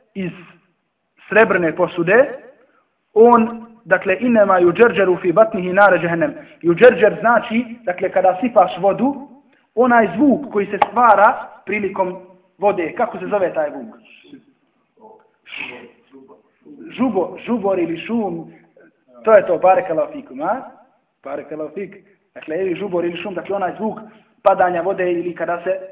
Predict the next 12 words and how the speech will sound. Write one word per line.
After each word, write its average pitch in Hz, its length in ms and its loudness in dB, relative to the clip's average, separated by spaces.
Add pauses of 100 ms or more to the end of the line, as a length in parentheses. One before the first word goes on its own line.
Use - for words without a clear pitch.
(140)
kada 165 240 2
se - 140 -8
sipa, 175 240 -8
a? 190 320 0 (580)
"Innama 208 400 4
yujarjiru 185 560 4
fi 175 100 -2
batnihi 180 380 4
nare 196 360 6 (120)
jahannam." 170 340 -2 (300)
Dakle, 170 360 -2
taj 220 320 6